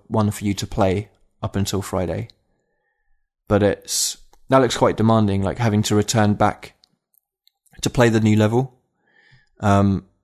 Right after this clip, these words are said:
and it gives you a w-, big fat warning as you skip over to this mode saying, "Hey, this is gonna contain, uh, advanced content,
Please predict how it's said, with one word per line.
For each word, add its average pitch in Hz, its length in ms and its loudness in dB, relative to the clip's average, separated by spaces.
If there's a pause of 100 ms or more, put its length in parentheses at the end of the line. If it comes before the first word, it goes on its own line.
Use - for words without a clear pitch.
(340)
and 110 140 2
it - 180 -6
gives 117 180 0
you 120 120 6
a 110 60 6
w-, 107 260 0
big 120 160 2
fat - 200 2
warning 110 540 0 (120)
as 110 160 -2
you 104 320 2 (200)
skip - 280 -4
over 101 160 0
to 104 140 -4
this 98 180 -2
mode 104 340 2
saying, 92 320 0
"Hey, 92 260 -2 (100)
this 101 160 -2
is 104 60 -2
gonna 107 200 2
contain, 104 520 0 (600)
uh, 95 420 -2 (760)
advanced 104 420 0
content, 101 540 0